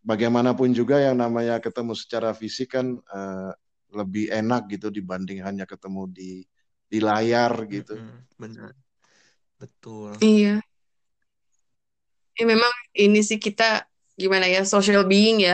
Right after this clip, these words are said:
Speaker 3: makhluk sosial. Jadi memang butuh interaksi sosial. Tapi ya, ah, kalau lagi kayak gini, kita kayaknya
Speaker 2: Iya,
Speaker 3: hidup
Speaker 2: benar.
Speaker 3: aja dulu ya.
Speaker 1: <laughs>
Speaker 3: Baru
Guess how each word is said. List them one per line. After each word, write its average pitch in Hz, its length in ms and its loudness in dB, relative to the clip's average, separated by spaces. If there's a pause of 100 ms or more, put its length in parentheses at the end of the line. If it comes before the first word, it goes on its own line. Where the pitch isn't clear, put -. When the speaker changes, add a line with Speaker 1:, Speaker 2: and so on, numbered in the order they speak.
(100)
Speaker 3:
makhluk 180 280 0
sosial. 185 380 2 (120)
Jadi 175 140 2 (260)
memang 170 220 4 (180)
butuh 170 320 4
interaksi 175 460 -2
sosial. 175 460 2 (120)
Tapi 190 180 0 (120)
ya, 196 60 4 (680)
ah, 311 220 6 (120)
kalau 196 240 4
lagi 185 220 -2
kayak 190 240 -2
gini, 196 180 6 (160)
kita 226 220 2
kayaknya 226 260 4
Speaker 2:
Iya, 233 80 0
Speaker 3:
hidup 208 180 6
Speaker 2:
benar. - 100 2
Speaker 3:
aja 180 160 2 (100)
dulu 208 180 6
ya. 196 240 4
Speaker 1:
<laughs> - 1900 -10
Speaker 3:
Baru 269 240 6